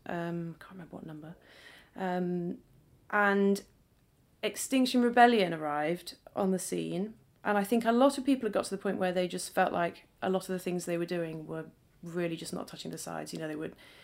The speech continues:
the marches and the petitions and all this sort of stuff. It was, it just wasn't really in, in proportion with the scale of the, of the problem that was emerging. Well, not really emerging. I mean, it had been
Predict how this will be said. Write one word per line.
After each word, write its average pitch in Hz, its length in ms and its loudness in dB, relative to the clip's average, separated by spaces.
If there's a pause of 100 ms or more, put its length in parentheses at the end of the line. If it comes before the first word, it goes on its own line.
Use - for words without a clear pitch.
(320)
the 175 60 -4
marches 165 480 -2
and 160 100 -8
the 160 40 -12
petitions 160 440 -12
and 156 100 -10
all 156 60 -10
this 156 100 -14
sort 170 140 -10
of 170 60 -10
stuff. - 260 -6
It - 100 -6
was, 165 240 -10 (720)
it 233 120 0
just 311 160 0
wasn't 269 260 6
really 226 260 8
in, 196 180 6
in 190 160 4
proportion 202 520 4
with 170 120 -4
the 160 60 -10
scale 175 340 4
of 160 120 -4
the, 165 160 -4
of 170 120 -10
the 160 80 -10
problem 180 320 -2
that - 60 -4
was 156 120 -8
emerging. 147 640 -8
Well, 226 180 6
not 262 200 8
really 180 220 2
emerging. 151 460 -4
I - 20 -10
mean, 151 160 -10
it - 20 -8
had 180 140 -10
been 151 220 -10